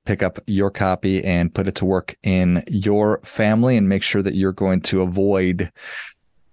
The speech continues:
all of the major problems that Carol's been sharing with us today. Thanks again, Carol.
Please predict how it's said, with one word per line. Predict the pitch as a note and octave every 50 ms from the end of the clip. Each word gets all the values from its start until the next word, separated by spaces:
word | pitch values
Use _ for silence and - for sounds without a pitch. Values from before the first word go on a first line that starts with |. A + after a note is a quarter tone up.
| _ _ _ -
all | - B2+ C3 C3+ C#3 C3+
of | B2+ B2+ B2
the | A#2+ A#2+
major | A2+ A#2+ A#2+ A#2+ A#2 A#2+
problems | A2 - A#2 A2 G#2+ G#2+ G#2+ G#2 G2
that | - G#2 G2+ - -
Carol's | - G#2+ G#2 G#2 G2 -
been | G#2+ G2
sharing | - - G2+ F#2+ G2 F#2+
with | F#2 -
us | - F2+ - -
today. | - F#2+ F#2+ D#2+ - E2+ - - - _ _ _ _ _ _ _ _ -
Thanks | - A2 G2+ -
again, | - B2 A2+
Carol. | - G#2 G#2 G2 -